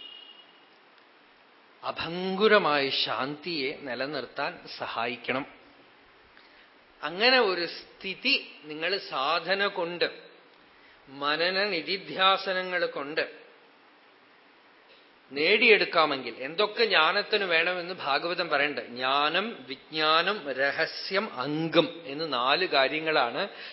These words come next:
ചതുശ്ലോകി ഭാഗവതത്തില് ഭഗവാൻ ഒന്നിച്ചു കൊടുക്കണത്. ജ്ഞാനം പരമഗുഹ്യം മേ യത് വിജ്ഞാന സമന്വിതം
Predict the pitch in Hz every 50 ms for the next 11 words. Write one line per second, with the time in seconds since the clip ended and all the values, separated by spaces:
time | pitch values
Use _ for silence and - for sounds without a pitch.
0 | - - - 143 131 156 160 - 214 208 196 196 190 175 185 180 156 143 156 151
1 | 151 147 151 147 139 143 139 - 143 147 175 208 208 - - - - - - 131
2 | 131 135 151 165 175 180 185 160 147 143 160 180 214 214 214 233 156 156 135 131
3 | - 160 151 131 - - - - - - - - - - - _ _ _ - _
4 | - 131 127 139 151 160 170 185 196 226 269 277 - - - - - - - _
5 | - _ _ - - - - - - - - - _ - - - 143 135 151 180
6 | 208 214 180 - 156 165 - - - - 220 202 190 180 175 175 170 160 139 135
7 | 127 - - - - - - - - - - - - - 156 165 170 - 143 139
8 | 139 165 170 - - 160 185 202 202 208 208 214 214 208 208 202 - - 160 156
9 | 180 226 240 226 208 196 - 160 127